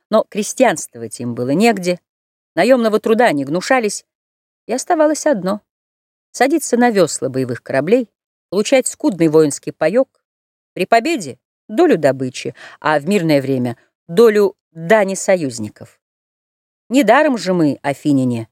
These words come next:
спасли их от злодеев персов. Это она, корабельная беднота, своим большинством голосов в народных собраниях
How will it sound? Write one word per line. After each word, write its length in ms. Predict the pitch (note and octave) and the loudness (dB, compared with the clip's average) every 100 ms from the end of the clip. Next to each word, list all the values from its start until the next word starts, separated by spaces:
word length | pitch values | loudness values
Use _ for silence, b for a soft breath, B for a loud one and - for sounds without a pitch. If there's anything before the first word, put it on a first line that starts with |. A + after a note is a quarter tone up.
| _ _ _ | _ _ _
спасли 520 | - - G#3+ - F3+ C#3+ | -18 -4 -4 -4 -2 -2
их 180 | - - | -4 -8
от 160 | D3+ | -8
злодеев 580 | C3 C3 E3 C#3+ B2+ A2 | -6 -2 0 0 -4 -6
персов. 420 | _ D#3 - - - _ _ _ _ _ _ b b | _ -8 -8 -10 -14 _ _ _ _ _ _ b b
Это 200 | D#3 - | -8 -6
она, 360 | D#3 D#3 C3 G#2 _ _ _ _ | -4 -4 -4 -8 _ _ _ _
корабельная 460 | C#3 C#3 C#3 A#2+ A#2+ | -4 -2 -2 -2 -6
беднота, 500 | B2+ B2+ C3+ - F#3 b b | -6 -4 -4 -4 -8 b b
своим 340 | b - E3 E3+ | b 0 2 2
большинством 540 | D#3+ - D#3+ - E3 | 0 -2 -6 -2 -2
голосов 400 | C#3 D3 - G3 | 0 0 -2 -4
в 40 | D#3 | 0
народных 400 | D#3 E3 C#3 - | 0 0 -2 -4
собраниях 600 | D3 D3+ G3+ E3+ A#2+ | -2 0 0 -2 -8